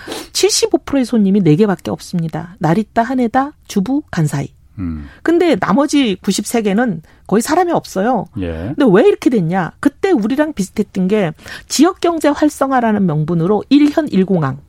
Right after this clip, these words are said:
Speaker 2: 음.
Speaker 1: 그게 바람이 불어가지고
Speaker 2: 예.
Speaker 1: 인프라 투자를 너무 많이 했고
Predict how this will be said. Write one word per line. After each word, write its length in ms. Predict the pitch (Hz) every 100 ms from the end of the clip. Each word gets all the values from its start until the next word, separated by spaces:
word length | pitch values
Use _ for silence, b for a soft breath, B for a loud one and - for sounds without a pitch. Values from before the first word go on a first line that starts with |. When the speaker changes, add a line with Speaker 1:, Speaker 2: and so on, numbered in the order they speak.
| - _ -
Speaker 2:
음. 500 | 98 90 85 78 71 B
Speaker 1:
그게 200 | - 247
바람이 420 | 349 202 233 247
불어가지고 720 | 226 214 185 165 160 170 240 123
Speaker 2:
예. 180 | 82 76 71 B B
Speaker 1:
인프라 340 | - 349 - 370
투자를 400 | - 262 254 190
너무 240 | 165 240
많이 260 | 262 226 202
했고 360 | - - 285